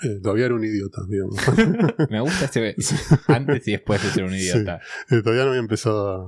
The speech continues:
Speaker 1: a, a hacer películas. Em, y claro, la, la manera de hablar y el tipo de diálogos me parecían muy artificiales, ampulosos, eh, no verdaderos, ¿no? No auténticos. Y entonces lo que hice fue,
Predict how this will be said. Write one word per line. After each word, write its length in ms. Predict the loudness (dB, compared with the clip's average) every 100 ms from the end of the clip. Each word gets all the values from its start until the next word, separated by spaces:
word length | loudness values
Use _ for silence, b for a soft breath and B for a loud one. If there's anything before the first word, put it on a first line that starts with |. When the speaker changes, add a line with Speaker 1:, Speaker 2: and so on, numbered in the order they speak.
| -2
Speaker 1:
a, 40 | 0
a 40 |
hacer 180 | 0 0
películas. 500 | 0 -2 -4 -8 -10 B B B 0
Em, 880 | 2 2 -2 -4 -6 -6 -6 -6 -8 _ _ _
y 320 | 0 0 -2 -4
claro, 300 | 2 2 2 -2 0
la, 120 | 2 2
la 100 | 2
manera 260 | 4 4 4
de 40 |
hablar 540 | 2 2 2 2 2
y 100 | 0
el 220 | -2 -4 0
tipo 240 | 4 6
de 80 | 6
diálogos 360 | 6 4 2
me 120 | 2 0
parecían 420 | 0 2 2 2
muy 420 | 0 0 0 0 0
artificiales, 800 | 0 0 0 2 2 0 0
ampulosos, 760 | -2 0 0 0 0 -2 -2 -2
eh, 280 | -2 -2 -6 _
no 200 | 0 2
verdaderos, 600 | 4 4 2 2 0 -2
¿no? 200 | -2 0
No 120 | 0 -2
auténticos. 500 | 0 0 0 -2 -6 B B B B B
Y 600 | -2 -2 -2 -6 -4 -2
entonces 440 | 0 2 2 4 2
lo 280 | 2 0 -4 _
que 120 | -2
hice 560 | 0 0 0 0 2 2
fue, 480 | 2 0 2 0